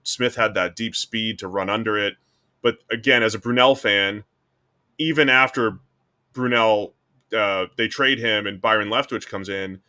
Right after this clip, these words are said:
you saw how good Jimmy Smith was for at least a, a couple of years there through oh five, um, where he was by far the best receiver on the Jags, even though they kept trying to get younger and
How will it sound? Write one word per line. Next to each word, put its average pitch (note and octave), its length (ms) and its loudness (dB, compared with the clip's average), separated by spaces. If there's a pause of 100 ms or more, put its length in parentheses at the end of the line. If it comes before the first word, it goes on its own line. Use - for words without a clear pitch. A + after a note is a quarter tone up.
(300)
you C#3+ 140 -6
saw C3 340 0
how A2+ 200 2
good G2+ 220 -2
Jimmy G#2+ 280 -6
Smith F#2+ 300 -8
was G2 320 0
for F#2+ 140 -10
at F2+ 80 -8
least G#2 220 -8
a, F#2 160 -4
a F#2+ 100 -6
couple A2 300 -2
of G2 60 -6
years G2 220 -4
there F2+ 160 -6
through G2+ 300 -4
oh F#2 80 0
five, F#2+ 540 -4 (500)
um, E2+ 220 -6
where F#2+ 140 -6
he B2 120 0
was B2 160 0
by G#2+ 300 0
far A2+ 220 0
the G2+ 60 -8
best F#2+ 240 -4
receiver F#2 540 -4
on G2+ 160 -2
the F2+ 60 -4
Jags, G#2 560 0
even A2+ 220 -2
though G#2+ 120 4
they G2 120 0
kept - 240 -2
trying G2+ 260 -2
to G2 80 -4
get F#2+ 240 -4
younger B2+ 500 0
and F#2+ 200 -10